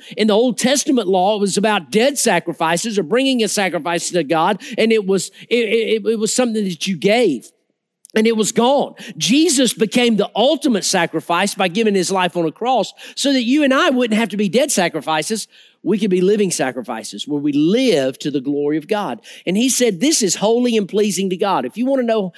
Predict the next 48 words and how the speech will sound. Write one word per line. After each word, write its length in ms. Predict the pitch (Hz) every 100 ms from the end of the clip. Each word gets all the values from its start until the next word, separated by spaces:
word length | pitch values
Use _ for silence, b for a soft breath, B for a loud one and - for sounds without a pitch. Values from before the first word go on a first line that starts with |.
| B
how 140 | 214
to 80 | 180
please 340 | - 214 233 196
a 80 |
holy 260 | 170 214 202
God, 360 | 185 214 220 - B
then 160 | 202 202
offer 340 | - 233 247
your 160 | 269 240
body 300 | 190 196 190
to 100 | 185
him 160 | 190 196
as 140 | 165
a 40 |
living 220 | 185 160 175
sacrifice. 720 | 202 196 160 160 120 - - B B
This 240 | 226 233
is 140 | 226
your 140 | 165 160
spiritual 1040 | - - - 262 214 165 - 139 143 151 _ _ _ -
act 300 | 143 135 180
of 140 | 147
worship. 440 | 202 214 - 110 _ B B
And 80 | 190
then 100 | 294
he 80 | 302
tells 320 | - 233 196
you 80 | 185
how. 320 | 208 202 120 - _ B B
The 80 | 175
first 320 | 269 320 -
part, 260 | 302 202
Romans 380 | 180 254 302 226
one 180 | 254 247
through 200 | 240 233
eleven, 320 | 214 214 190
is 120 | 180
all 160 | 190 175
about 200 | 165 156
information, 760 | 220 240 190 143 127 - 156 - B B
and 160 | 214
then 140 | 220 202
twelve 360 | - 240 254
through 140 | 220 220
sixteen 540 | - 214 - 302 277
is 120 | 208
about 260 | 202 196 208
application. 760 | 196 220 - 185 147 135 110